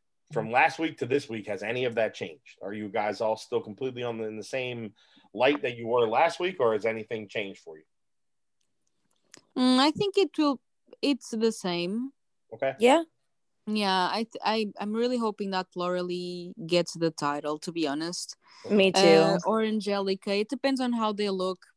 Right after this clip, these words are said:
Speaker 2: eh, because now, like, the, the final week is always the final week, and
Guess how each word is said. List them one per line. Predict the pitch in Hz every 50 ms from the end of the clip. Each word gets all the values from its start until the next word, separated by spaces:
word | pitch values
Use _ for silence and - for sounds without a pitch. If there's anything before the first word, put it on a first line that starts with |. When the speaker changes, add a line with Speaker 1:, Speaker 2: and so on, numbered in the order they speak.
| _ -
Speaker 2:
eh, | - 170 131 - 165 - - - 180 - - 180
because | 175 208 196 - 202 202 202
now, | 196 202 196 196 185
like, | 185 170 170 170 175
the, | 175 180 175
the | 170 175 185
final | 180 - 208 196 196 190 185
week | 185 185 180 -
is | - 170 165
always | 170 165 170 175 160
the | 165 170
final | - - 165 170 185 190 180 160
week, | 151 147 - -
and | 160 160 156 160